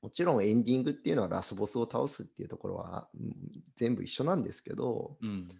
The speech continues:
Speaker 1: やっぱりこう、その中盤のストーリーも味わっていくことへの喜びっていうところは大切にしたいんかなと思いますね。
Speaker 2: そうだね。
Speaker 1: うん。
Speaker 2: やっぱりこう、い-、田舎の中にこう、すごいこう、いきなり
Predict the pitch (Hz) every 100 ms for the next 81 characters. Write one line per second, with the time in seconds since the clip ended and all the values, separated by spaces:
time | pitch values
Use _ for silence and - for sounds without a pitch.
0 | _ _ - - - 170 - - - _
1 | _ _ _ - - 135 - 117 120 139
2 | 151 139 - 165 104 90 92 95 110 165
3 | - _ - - - - - 349 104 98
4 | 95 - 95 98 - 101 98 110 151 107
5 | - 90 95 - - 101 95 - 110 95
6 | 98 95 95 92 - - - 95 95 95
7 | - - - 90 - _ _ _ _ _
8 | _ _ 107 95 82 87 101 107 101 95
9 | 92 92 90 87 87 85 - 98 - _
10 | 165 139 147 139 135 - _ 131 - _
11 | _ _ _ - 131 135 143 143 147 131
12 | 110 95 101 92 - 120 156 151 117 98
13 | 95 127 143 156 156